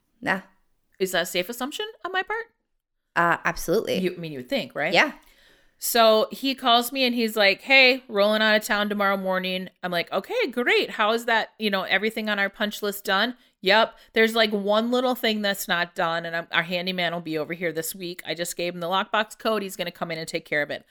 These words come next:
Speaker 2: "Great. Awesome. Thank you so much. Safe travels." Talk to you guys soon after we get, you know, the minute we get a contract, you know, keep you updated. We'll, you know, we're gonna negotiate this. So I go over there.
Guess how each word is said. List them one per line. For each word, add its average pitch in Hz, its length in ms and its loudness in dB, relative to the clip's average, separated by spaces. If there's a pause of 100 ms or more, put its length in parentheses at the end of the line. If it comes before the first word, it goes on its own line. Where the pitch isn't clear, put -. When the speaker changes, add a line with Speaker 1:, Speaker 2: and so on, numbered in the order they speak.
(280)
Speaker 2:
"Great. 247 580 2
Awesome. 170 600 0
Thank 196 200 -6
you 226 120 -4
so 226 180 -2
much. 190 420 -2 (300)
Safe 226 380 0
travels." 180 680 2 (280)
Talk 175 240 4
to 202 100 -10
you 202 60 -10
guys 175 260 4
soon 160 320 -6
after 151 240 -4
we 151 60 -4
get, 160 140 -8
you 175 100 -6
know, 147 160 -4
the 170 120 -10
minute 190 200 0
we 208 60 -4
get 202 100 -2
a 196 60 -2
contract, 196 720 0 (360)
you 175 80 -8
know, 160 260 -6
keep 165 220 -10
you 160 100 -2
updated. 160 640 -4
We'll, 156 320 -8 (120)
you 160 140 -8
know, 151 80 -10
we're 156 120 -16
gonna 151 140 -10
negotiate 151 540 -12
this. - 360 -14 (720)
So 202 400 0
I 214 160 -2
go 294 220 -2
over 262 240 -6
there. 156 360 -10